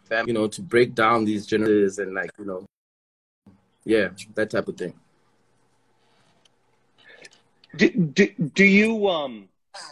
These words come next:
Speaker 2: do you think back, like, even you're making a comment about your mom wanting you guys to just be happy. Isn't that,
Speaker 1: Yeah.
Speaker 2: isn't that not, isn't that unique?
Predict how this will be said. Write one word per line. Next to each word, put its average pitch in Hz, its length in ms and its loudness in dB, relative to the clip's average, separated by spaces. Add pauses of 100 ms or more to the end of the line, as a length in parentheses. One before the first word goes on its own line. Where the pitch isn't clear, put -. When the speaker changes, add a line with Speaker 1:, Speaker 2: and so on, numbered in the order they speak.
(340)
Speaker 2:
do 139 100 -14
you 202 100 -2
think 233 280 -10
back, 196 360 -4
like, 160 260 -12
even 196 360 -16
you're 175 160 -8
making 185 320 -10
a 131 40 -14
comment 170 320 -14
about 143 240 -12
your 135 80 -12
mom 135 540 -14
wanting 143 400 -10
you 139 100 -14
guys 135 340 -8
to 117 80 -20
just 113 300 -18
be 117 140 -8
happy. 113 500 -10 (400)
Isn't 185 220 -8
that, 208 220 -4
Speaker 1:
Yeah. 95 160 -2 (420)
Speaker 2:
isn't 190 200 -2
that 220 200 -4
not, 156 260 -4
isn't 196 280 -8
that 214 220 -10
unique? 147 580 -10